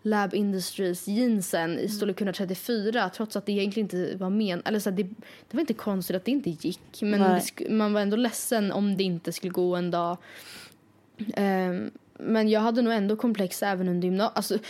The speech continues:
Speaker 1: jag har komplex nu också, men som du säger, det är ingenting som jag liksom ligger och inte kan sova om
Speaker 2: Ja.
Speaker 1: nätterna över.
Speaker 2: Och för att bota komplex så skulle jag väl säga att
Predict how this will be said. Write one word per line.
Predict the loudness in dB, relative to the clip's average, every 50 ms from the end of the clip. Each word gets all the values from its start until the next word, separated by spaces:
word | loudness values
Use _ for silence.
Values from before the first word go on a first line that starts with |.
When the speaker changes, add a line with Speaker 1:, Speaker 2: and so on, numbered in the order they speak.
| -12 -6 -4
Speaker 1:
jag | -2 0
har |
komplex | 0 0 0 0 0 -2 0 -2 -2 -2
nu | 0 0
också, | 0 0 -2 -2 -4 -2 -2 0
men | 0 2 2
som | 2 2 2
du | 2 2
säger, | 2 2 2 4 4 4
det | 4
är |
ingenting | 4 2 4 4 2 2
som | 2 2 0
jag | 0 0
liksom | 0 0 0 0 2
ligger | 2 0 0 2 0 0 2
och | 2
inte | 0 0 -2 -2
kan | -2 -2 -4
sova | -2 -2 0 0 0 0 2 2 0 0 -2 -4 -12 _ _ -20 -20 _ _ -4
om | -2 0
Speaker 2:
Ja. | 2 2
Speaker 1:
nätterna | 2 0 -2 -2 -2 0 0 -2 -2
över. | 2 4 4
Speaker 2:
Och | 4 6
för | 8 8
att | 8 8
bota | 6 8 8 8 8 8 6 8 8 8
komplex | 8 8 6 6 8 8 8 8 6 0 -4
så | -4
skulle | -2 0 4 6 8
jag | 8 8
väl | 8 6 4
säga | 6 8 8 8
att | 8 6 2 -4